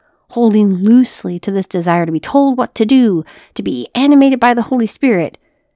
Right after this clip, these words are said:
The practice of going deeper into contemplative prayer meant simply worshiping, being present, not trying to do or anticipate.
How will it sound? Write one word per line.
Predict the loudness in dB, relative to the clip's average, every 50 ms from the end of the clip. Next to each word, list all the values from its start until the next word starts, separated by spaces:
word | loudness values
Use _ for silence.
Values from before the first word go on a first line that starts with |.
| _ _ _ -20
The | -20
practice | -18 -12 -6 -6 -6 -6 -4 -4 -6 -6 -4 -8
of | -10 -6
going | -2 0 0 2 2 0 0
deeper | 0 0 0 0 0 0 -2
into | -2 -2 -4 -6
contemplative | -8 -8 -8 -8 -6 -6 -6 -6 -6 -8 -10 -10 -10 -10
prayer | -6 -2 -2 0 2
meant | 2 0 0 -2 -4 -8 _ _ _ _ _
simply | -10 -4 -4 -4 -2 -2 -2 -2 -2 -2
worshiping, | -4 -6 -6 -6 -6 -6 -8 -6 -6 -6 -6 -6 -10 _ _ _ _ _ _ _ _ _ _ _ _ -4
being | -2 -2 -2
present, | -2 -2 -6 -6 -4 -4 -6 -6 -8 _ _ _ _ _ _ _ _ _ _ -10
not | -8 -8 -8 -10 -8
trying | -4 0 0 2 2
to | 0 -2
do | _ -2 0 2 2 2 2 2 0
or | -2 -4 -6 -6 -4
anticipate. | -4 -4 -4 -4 -6 -10 -12 -12 -12 -12 -10 -10 -10 -10 -12 -14 -20 -20 _